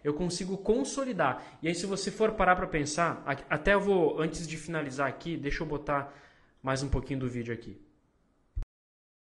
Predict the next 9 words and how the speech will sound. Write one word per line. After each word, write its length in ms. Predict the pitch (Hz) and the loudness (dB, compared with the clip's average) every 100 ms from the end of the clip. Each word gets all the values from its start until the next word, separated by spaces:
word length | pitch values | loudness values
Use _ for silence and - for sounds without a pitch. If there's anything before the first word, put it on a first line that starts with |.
| _ _ _ - | _ _ _ -2
Corpo, 480 | 185 180 294 - 175 - - | 6 8 6 4 -4 -6 -6
pra 120 | - 208 | 0 0
essa 180 | 247 | 0
queima 400 | 220 208 220 240 | 2 6 6 6
vem 120 | 175 196 | 2 2
da 100 | 208 | 2
gordura 300 | 196 180 202 | 2 2 2
da 100 | 208 | 0
barriga. 500 | 190 139 208 185 | -2 -2 -2 -2